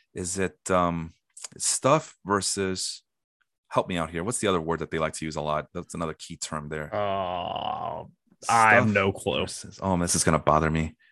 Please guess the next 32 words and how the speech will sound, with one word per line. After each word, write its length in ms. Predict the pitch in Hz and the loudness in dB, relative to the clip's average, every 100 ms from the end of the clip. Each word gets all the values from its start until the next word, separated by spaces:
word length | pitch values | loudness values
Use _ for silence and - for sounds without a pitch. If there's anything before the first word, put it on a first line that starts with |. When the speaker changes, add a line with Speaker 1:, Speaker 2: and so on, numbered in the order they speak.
| _ - - | _ -16 6
Speaker 1:
But 120 | 139 143 | 12 12
at 60 | |
any 120 | 143 | 12
rate, 240 | 107 101 101 | 12 10 10
uh, 260 | 101 98 90 98 _ _ _ _ _ - 117 | 10 10 8 0 _ _ _ _ _ -4 8
Eno 320 | 127 143 147 | 10 12 12
even 240 | 113 120 | 10 6
said 280 | 117 - 120 104 | 4 6 6 4
on 140 | 104 | 0
his 300 | 107 101 - - 80 | 0 -2 -4 -12 -6
fancy 400 | - 120 117 120 | 4 4 4 -2
schmancy 800 | - 104 104 101 107 98 92 90 - 92 - | -2 -2 -2 0 0 0 0 -2 -10 -6 2
data, 420 | 104 98 90 85 | 6 6 4 2
that, 220 | 92 87 - - | 0 -2 -2 -6
uh, 100 | 87 - | -6 -2
data 380 | 98 87 87 80 | 2 4 2 0
spreadsheet 680 | - - 95 90 - 90 90 | -2 0 0 -2 -2 -2 0
or, 300 | 80 82 - - - - - | -2 -4 -8 -20 -20 -20 -10
uh, 240 | 85 80 80 | -2 0 0
program 420 | - 113 101 95 | 4 4 6 4
that 100 | 90 | 2
he 100 | 95 | 0
uses 420 | 90 95 87 85 | 0 0 0 -2
to 400 | - 87 85 85 | -2 0 0 0
evaluate 540 | 95 87 95 92 87 82 | 0 4 6 6 4 0
these 180 | 87 - | -4 -4
pitchers, 580 | 95 - 80 80 - - - - _ _ _ | -2 -2 -2 -4 -4 -10 -20 -20 _ _ _
he 160 | - 104 | -2 2
did 220 | 117 110 | 6 6
say 180 | - 98 | 6 2
that 140 | 85 | 2
stuff 560 | - - 104 98 98 | 0 0 6 6 6